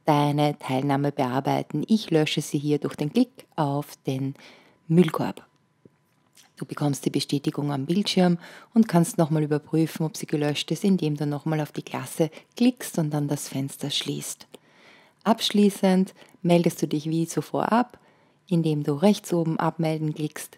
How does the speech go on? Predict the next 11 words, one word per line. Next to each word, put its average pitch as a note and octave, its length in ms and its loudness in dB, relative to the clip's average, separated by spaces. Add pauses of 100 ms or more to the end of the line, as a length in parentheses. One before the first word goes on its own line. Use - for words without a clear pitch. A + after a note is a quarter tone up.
(120)
Dein C3 180 -4
Konto E3+ 320 2
ist E3 200 0
noch D#3+ 180 0
vorhanden C3+ 640 -2 (360)
und A3+ 220 4
du F3+ 80 4
bist - 480 -4
aus D3+ 400 -2
dem D3 180 -4
Programm C3 540 -8